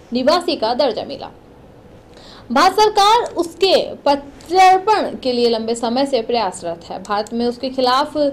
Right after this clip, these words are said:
मनी लॉन्ड्रिंग और भड़काऊ बयान देने को लेकर कई केस दर्ज हैं। व्लादिवोस्तोक रूस के दौरे पर गए प्रधानमंत्री नरेंद्र मोदी ने आज व्लादिवोस्तोक में मलेशिया के पीएम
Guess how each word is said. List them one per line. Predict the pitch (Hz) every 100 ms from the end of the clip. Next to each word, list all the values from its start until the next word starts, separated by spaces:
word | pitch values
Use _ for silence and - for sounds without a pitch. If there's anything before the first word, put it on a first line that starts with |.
| 285 - - - -
मनी | 226 254 302 392 359
लॉन्ड्रिंग | 247 233 233 269 285
और | 277
भड़काऊ | 277 - 240 294 302
बयान | 285 247 240
देने | 233 240 285
को | - 262
लेकर | 240 254 269
कई | 294 320 370 381 330
केस | - 330 311 233 -
दर्ज | 285 247 190
हैं। | 202 - - - - - - - - - - - - - - - - - 262
व्लादिवोस्तोक | 330 339 392 330 349 381 381 427 403
रूस | 285 285 285
के | 294
दौरे | 247 247 262
पर | 277 294
गए | 269 370
प्रधानमंत्री | - 285 269 262 262 277
नरेंद्र | 269 262 277 285
मोदी | 262 277 359 381
ने | 302
आज | 247 226 233
व्लादिवोस्तोक | 233 247 233 247 233 247 285 - 330 320
में | 254 254 269
मलेशिया | 254 247 247 302
के | - 294 285
पीएम | - - 302 349 330